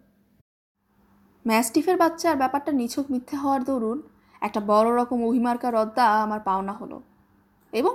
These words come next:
পেলামও, কিন্তু আসল প্রস্তাবটা সাদরে গৃহীত হওয়ায় রদ্দার চঞ্চনই ভুলে গেলাম। অভি সোৎসাহে বলল,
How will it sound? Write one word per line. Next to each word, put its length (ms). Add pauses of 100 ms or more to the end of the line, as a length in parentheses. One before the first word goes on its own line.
(120)
পেলামও, 520 (1200)
কিন্তু 220
আসল 400
প্রস্তাবটা 800
সাদরে 520
গৃহীত 320
হওয়ায় 460 (320)
রদ্দার 360
চঞ্চনই 520
ভুলে 260
গেলাম। 280 (1300)
অভি 200
সোৎসাহে 480
বলল, 380